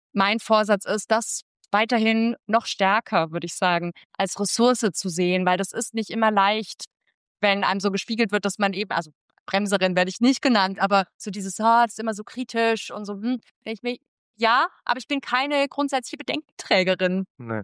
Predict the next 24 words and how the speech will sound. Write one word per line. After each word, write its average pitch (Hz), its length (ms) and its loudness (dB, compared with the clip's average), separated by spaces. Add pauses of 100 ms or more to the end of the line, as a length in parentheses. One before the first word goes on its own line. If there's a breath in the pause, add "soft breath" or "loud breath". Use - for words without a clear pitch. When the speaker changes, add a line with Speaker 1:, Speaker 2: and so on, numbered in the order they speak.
(140)
Speaker 1:
Also 226 240 0
m-, 226 240 -4
mein, 226 440 0
was 220 180 -2
mich - 160 -6
auszeichnet, 233 600 0
ist, - 360 -4
nach 220 180 -4
vorne 226 360 2
zu - 160 -14
gehen. 185 320 -2
Wir 233 120 2
haben 226 120 -2
uns 220 140 -10
vor 196 120 -2
zwei 202 220 0
Jahren 196 180 0
entschieden, 202 240 -4
diesen 202 160 -2
Podcast 233 440 -4
einfach 294 280 0
mal 254 140 2
zu 214 140 -8
machen, 170 540 -2